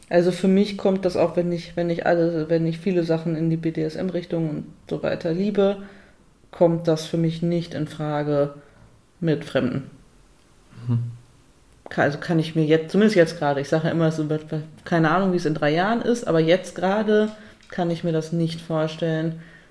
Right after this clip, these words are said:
Speaker 1: Und ich finde, der Reiz daran ist ja genau, dass man das mit einem Menschen macht, dem man vertraut. <laughs> Äh, nicht der Reiz, das ist die Grundlage.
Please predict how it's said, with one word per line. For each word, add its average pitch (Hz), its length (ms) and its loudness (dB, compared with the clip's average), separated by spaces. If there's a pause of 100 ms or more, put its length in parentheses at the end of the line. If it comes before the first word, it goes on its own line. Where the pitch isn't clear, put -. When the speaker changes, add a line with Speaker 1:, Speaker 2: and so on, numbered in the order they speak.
Speaker 1:
Und 170 200 -2
ich 160 160 -4
finde, 170 300 0
der 160 180 4
Reiz 196 380 2
daran 165 400 2
ist 165 180 -6
ja 160 200 2
genau, 156 680 0 (580)
dass 180 220 2
man 170 160 4
das 165 260 4
mit 170 220 -2
einem 165 180 0
Menschen 165 400 -2
macht, 165 280 0 (240)
dem 160 100 0
man 147 180 0
vertraut. 175 560 4
<laughs> - 400 -6
Äh, - 80 8
nicht 190 200 8
der 160 120 8
Reiz, 170 220 8
das 147 160 0
ist 160 160 -4
die 147 40 -2
Grundlage. 233 800 6